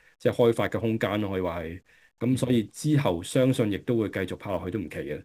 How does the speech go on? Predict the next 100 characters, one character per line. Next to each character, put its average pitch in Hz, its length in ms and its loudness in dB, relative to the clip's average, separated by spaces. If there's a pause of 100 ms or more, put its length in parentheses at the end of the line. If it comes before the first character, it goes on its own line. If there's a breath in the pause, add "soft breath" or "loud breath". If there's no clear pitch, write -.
(140 soft breath)
即 135 100 2
係 120 40 8
好 123 80 6
似 110 300 2
阿 104 420 -2
John 127 240 2
Wick 120 220 -2
啊， 98 40 -4
又 98 120 -4
或 87 120 -2
者 113 220 0
係 - 40 0
另 95 140 -2
一 101 100 -6
個 95 300 -2 (220 loud breath)
都 147 100 0
非 139 140 6
常 90 200 0
類 92 160 -4
似 107 100 -6
嘅 101 120 -4
系 98 80 -4
列 92 140 -2
啦， 98 80 -4
即 127 80 2
係 120 60 4
呢 117 240 0
個 123 100 -2
Equalizer， 110 500 -2 (140)
即 175 80 4
係 151 40 6
兩 120 120 6
部 110 140 2
戲 104 60 0
其 95 40 -2
實 85 60 -2
都 123 60 2
有 117 80 2
啲 110 80 0
似 101 200 -6
啦。 101 140 -4
咁 117 120 -4
所 131 120 2
以 127 40 6
我 107 120 2
諗 131 80 0
相 147 300 2
信 110 340 -2 (320 soft breath)
即 - 80 2
係 117 80 2
之 127 180 -2
後 92 220 -2
即 127 100 -2
係 - 20 0
呢 123 80 -2
個 117 60 -6
系 104 80 -6
列 90 140 -4 (200)
都 123 360 4
會 101 420 2 (260 soft breath)
長 87 260 -8
拍 110 140 -2
長 87 240 -6
有 87 160 -2
啊。 95 240 -2
咁 120 160 0
啊， 107 80 0
Jason 120 300 2
Statham 107 360 -2
相 117 240 -2
信 110 160 -4
亦 90 100 -4
都 113 180 2
唔 87 120 -4
使 95 100 -10
憂 104 180 -2
啊。 95 100 0
雖 123 140 0
然 92 80 0
呢 104 80 -4
個 104 100 -2
Expendable 110 540 -4
可 113 60 0
能 95 120 -4
就 87 80 -6
玩 87 180 -2
完， 98 120 -2
咁 - 500 -10
但 - 20 -4
係 92 140 -2
有 90 140 -2
個 - 80 -2
新 120 260 0
嘅 101 80 -2
系 - 60 -4
列 90 100 -4
俾 101 160 0
佢 - 40 -2
玩 90 200 -4
啊。 92 100 -8